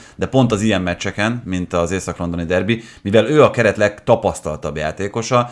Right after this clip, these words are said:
nagyon-nagyon fontos, hogy <clears throat> ezt az érzelmi többletet, meg ezt a plusz lendületet, dinamikát, meg egyéb dolgot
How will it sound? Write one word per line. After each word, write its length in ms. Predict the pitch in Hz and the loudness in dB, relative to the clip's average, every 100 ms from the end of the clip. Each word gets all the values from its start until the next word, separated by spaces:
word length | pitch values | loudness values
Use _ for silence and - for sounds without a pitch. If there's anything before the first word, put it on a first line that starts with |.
| - | -10
nagyon-nagyon 420 | - 123 123 104 104 | -2 0 2 2 -2
fontos, 420 | - 113 110 - | -2 -2 -2 -2
hogy 160 | 104 - 165 | -4 -2 -2
<clears throat> 120 | 113 | -2
ezt 120 | 95 | -4
az 80 | 110 | 0
érzelmi 440 | 120 107 101 98 | 2 2 0 0
többletet, 500 | 95 101 92 90 90 | 0 0 0 -2 -4
meg 180 | 90 87 | -2 -4
ezt 200 | 87 - | -4 -4
a 160 | 92 82 | -6 -8
plusz 280 | - 110 107 | -6 -6 -4
lendületet, 480 | 101 92 90 87 85 | -4 -2 -2 -2 -4
dinamikát, 500 | 90 90 87 85 82 | -4 -4 -4 -4 -4
meg 140 | 85 | -2
egyéb 220 | 90 92 82 | -2 -2 -2
dolgot 280 | 90 98 | 0 -2